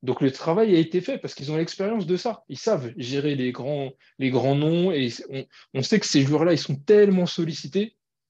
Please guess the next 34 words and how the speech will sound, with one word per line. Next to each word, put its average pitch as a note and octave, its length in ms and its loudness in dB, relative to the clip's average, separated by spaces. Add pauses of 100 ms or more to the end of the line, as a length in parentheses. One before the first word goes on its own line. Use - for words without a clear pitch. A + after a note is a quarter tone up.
(340)
même F3+ 200 2
quand F#3+ 140 2
t'es F3+ 120 0
le E3+ 60 4
Real E3 200 0
Madrid, D#3+ 400 -2
qu'ils F3+ 180 -6
peuvent A3 200 -8
partir. A#3+ 460 -8 (420)
Mais B2 380 -2
toi, G3+ 180 4
tu E3+ 240 -8
te D3 100 -4
dois, E3 560 -2 (380)
pour C3 160 -6
la C3 140 -6
santé F#3+ 760 -4
sportive - 720 -6
et D#3 60 2
financière E3 560 -2
de C#3+ 80 -4
ton C3+ 180 -10
club, F#3 280 -2 (460)
de C3 160 -2
cadrer D#3+ 520 0
ça G3 280 -2
et C#3+ 60 -4
d'avoir C3 300 -6
au C#3 60 -4
moins D#3+ 220 -6
trois D3 320 -8
années C#3+ 140 -6
de C3 60 -16
contrat C#3+ 400 -10